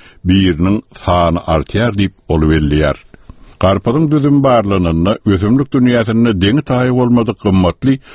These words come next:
foliev kislatasyna baý önümligi anyklandy. Foliev kislotasy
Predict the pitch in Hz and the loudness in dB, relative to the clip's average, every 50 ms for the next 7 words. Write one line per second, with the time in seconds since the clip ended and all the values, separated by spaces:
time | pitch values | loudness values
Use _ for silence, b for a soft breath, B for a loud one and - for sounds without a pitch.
0 | B B B - - - 151 139 143 139 139 139 131 - - - 127 - - 131 | B B B -10 -2 0 0 2 2 2 0 0 -2 -2 -4 -6 -4 -4 -2 -4
1 | 123 - 131 113 110 101 - 107 101 107 110 - - - 78 80 95 101 104 104 | -2 -2 0 -2 -2 -2 -2 -2 0 0 -2 -2 -4 -4 -2 0 0 2 0 0
2 | 104 - - 110 98 95 92 87 85 90 90 85 80 80 85 - - 80 82 80 | -2 -2 0 0 2 2 2 2 2 2 2 2 2 0 0 -2 -2 -2 -2 -2
3 | - - 85 82 80 76 71 - - - _ B B B B B B B - 101 | -2 -2 -2 -2 -2 -2 -4 -6 -10 -16 _ B B B B B B B -2 0
4 | 107 120 139 151 143 - - - 127 - - 113 98 - 98 82 76 69 73 | 0 2 2 0 -2 -2 -2 -4 -4 -2 -2 -2 -2 0 0 -2 -2 -2 -4